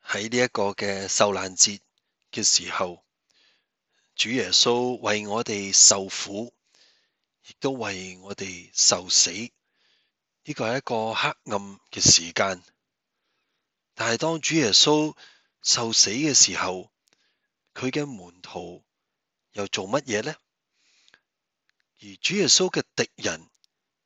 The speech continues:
又點樣嘅去到回應呢？讓我哋今日一齊嘅再進入去神嘅話語嘅當中，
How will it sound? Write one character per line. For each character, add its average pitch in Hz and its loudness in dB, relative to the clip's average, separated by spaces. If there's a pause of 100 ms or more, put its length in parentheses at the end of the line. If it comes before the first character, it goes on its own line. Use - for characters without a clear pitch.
又 95 -6
點 107 -8
樣 131 -6
嘅 98 -4
去 104 -4
到 98 -6
回 87 -20
應 107 -6
呢？ 131 -4 (1000)
讓 95 -20
我 98 -14
哋 98 -6
今 131 0
日 92 -8 (360)
一 120 -4
齊 87 -2
嘅 101 -4
再 98 -4
進 101 -6
入 92 -12 (100)
去 95 -6
神 87 -2
嘅 101 -4
話 90 -8
語 92 -20
嘅 - -16
當 131 -4
中， 131 0